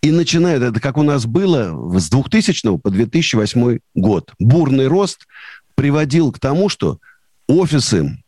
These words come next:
которые я строил, мгновенно заполнялись арендаторами и посетителями. Торговые центры мгновенно заполнялись,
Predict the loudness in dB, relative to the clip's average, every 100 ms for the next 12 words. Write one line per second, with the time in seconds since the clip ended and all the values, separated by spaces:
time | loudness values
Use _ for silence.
0 | -10 -10 -10 -4 -2 0 0 0 0 -2
1 | 0 0 2 0 0 0 2 2 2 2
2 | -2 -2 0 0 0 -2 0 0 0 -2
3 | -2 0 -2 -6 -14 -20 -18 -4 -2 0
4 | 2 0 2 2 2 2 0 -2 _ -6
5 | -4 -2 0 2 0 0 0 0 0 0
6 | 0 0 0 0 2 2 2 -2 -2 0
7 | 2 2 0 -2 -6